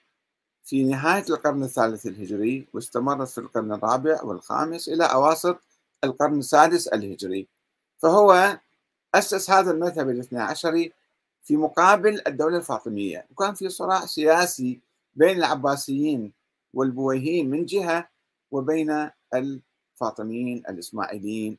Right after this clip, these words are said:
الشيعة الإمامية، آه، من جهة أخرى. آه، لذلك هو بالحقيقة، وأيضًا كان عنده نقاش مع الزيدية،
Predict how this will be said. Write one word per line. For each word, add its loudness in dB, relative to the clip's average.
الشيعة -6
الإمامية، -4
آه، 2
من -4
جهة -4
أخرى. -12
آه، 2
لذلك 4
هو 6
بالحقيقة، -2
وأيضًا 6
كان 2
عنده 0
نقاش 0
مع 0
الزيدية، 2